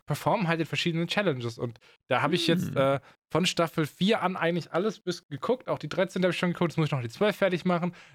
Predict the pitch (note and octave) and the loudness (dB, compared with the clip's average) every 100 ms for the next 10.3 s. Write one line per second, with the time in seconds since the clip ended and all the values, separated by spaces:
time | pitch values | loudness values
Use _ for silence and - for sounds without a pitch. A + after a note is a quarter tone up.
0 | - G#3+ A#3 F#3+ F#3+ D3 F3+ D#3+ E3 D#3+ | -2 2 4 6 4 4 0 2 2 0
1 | D3+ C3+ D3 F#3+ F#3 F#3 F#3 F3 - - | 0 0 2 0 2 -2 -2 -6 -4 0
2 | G3 E3 D3+ B2 D#3 F#3 - E3 - D#3+ | 2 2 0 2 2 2 2 0 0 0
3 | E3 D#3 E3+ - D#3 - - C3+ F#3 F#3+ | 0 0 -2 -2 -6 -10 -6 2 4 4
4 | - F#3+ F#3 D3+ D3 E3 G3+ - E3 D#3+ | 2 2 0 0 0 2 0 0 -2 -2
5 | - - D3+ D3+ F#3+ F#3 D#3+ D#3 D3+ F#3+ | -10 -2 0 2 0 2 2 2 0 2
6 | G#3 F#3 F3 F#3 D#3+ D3+ F3+ - C#3+ C#3+ | 2 0 -2 -2 2 2 2 0 -2 -2
7 | - G#3 F#3+ F#3+ F3+ F3 F3+ F#3 - - | 2 2 4 0 0 0 0 0 -8 -8
8 | D3+ - E3 - E3 D#3+ D3 D3+ D3+ D3+ | -4 -2 0 2 2 2 0 0 2 2
9 | C#3 B2+ B2+ - C3 C3 - C#3+ C3 - | 0 0 -2 -2 -2 0 0 2 0 0
10 | A3 A3+ | 0 0